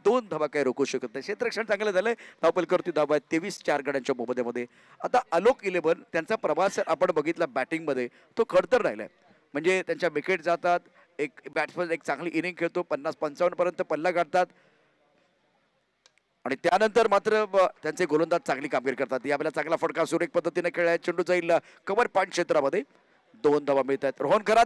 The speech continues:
तिसरी धाव काढणार का? तिसरी धाव काढण्याचा प्रयत्न आणि यशस्वीपणे ही तिसरी धाव पूर्ण होते.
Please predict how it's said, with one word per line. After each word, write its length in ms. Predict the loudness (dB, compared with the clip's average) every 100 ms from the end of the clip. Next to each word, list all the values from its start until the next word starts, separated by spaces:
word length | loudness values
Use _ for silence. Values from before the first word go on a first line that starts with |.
| 4
तिसरी 200 | 0 6
धाव 140 | 6
काढणार 280 | 6 4 4
का? 120 | 2
तिसरी 280 | 2 0 4
धाव 120 | 4
काढण्याचा 360 | 4 2 4 4
प्रयत्न 280 | 4 4 4
आणि 160 | 6 4 2 -6 -2
यशस्वीपणे 400 | 0 2 4 4
ही 100 | 4
तिसरी 280 | 2 0 4
धाव 120 | 4
पूर्ण 200 | 6 6
होते. 280 | 6 6